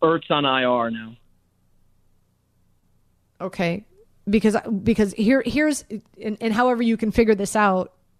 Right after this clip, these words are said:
Speaker 2: I would play Fells this week.
Speaker 1: Okay.
Speaker 2: But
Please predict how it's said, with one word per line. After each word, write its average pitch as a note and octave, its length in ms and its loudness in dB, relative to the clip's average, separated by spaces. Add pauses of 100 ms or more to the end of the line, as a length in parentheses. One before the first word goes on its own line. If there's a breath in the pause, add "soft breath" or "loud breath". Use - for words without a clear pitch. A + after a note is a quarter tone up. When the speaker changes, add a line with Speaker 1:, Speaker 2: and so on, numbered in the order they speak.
(160)
Speaker 2:
I G#3 100 4
would G#3+ 180 4
play C4 260 -2
Fells A#3 560 0
this C4 240 -4
week. D#4 320 -4 (840)
Speaker 1:
Okay. C3+ 360 0 (960)
Speaker 2:
But - 260 -2